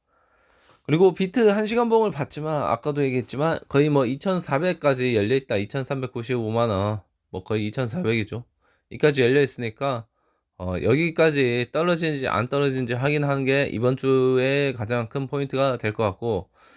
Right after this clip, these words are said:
일봉 주봉을 보면 어제보다는 계속 하루하루 점점 낮아지고 있고 안 좋은 자리를 계속 유지하고 있죠.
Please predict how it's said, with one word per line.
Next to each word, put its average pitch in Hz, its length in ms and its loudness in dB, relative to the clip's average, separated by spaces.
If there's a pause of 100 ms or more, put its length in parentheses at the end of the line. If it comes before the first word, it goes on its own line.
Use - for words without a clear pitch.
(180)
일봉 196 320 2
주봉을 151 360 0
보면 135 540 0
어제보다는 165 880 2
계속 117 460 -6 (280)
하루하루 185 800 4
점점 131 360 -4
낮아지고 127 500 0
있고 113 400 -2
안 107 180 0
좋은 170 180 -2
자리를 117 320 2 (680)
계속 123 280 0
유지하고 117 400 2
있죠. 120 200 -14